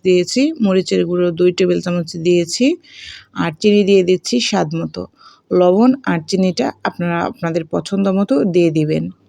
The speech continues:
এবার আমি সামান্য পরিমাণে পানি দিয়েছি, যাতে মশলাগুলো আর হচ্ছে চিনিটা মিলে আরেকটু পানি ছাড়লে আচারটা আমরা এই পানি চিনিতে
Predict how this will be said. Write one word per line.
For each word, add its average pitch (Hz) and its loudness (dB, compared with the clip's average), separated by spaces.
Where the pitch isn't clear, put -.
এবার 202 4
আমি 196 0
সামান্য 247 4
পরিমাণে 214 2
পানি 170 -2
দিয়েছি, 175 0
যাতে 190 0
মশলাগুলো 190 2
আর 165 -2
হচ্ছে 180 -4
চিনিটা 185 -2
মিলে 190 0
আরেকটু 190 -2
পানি 180 -2
ছাড়লে 190 0
আচারটা 185 -2
আমরা 175 0
এই 196 4
পানি 180 0
চিনিতে 196 0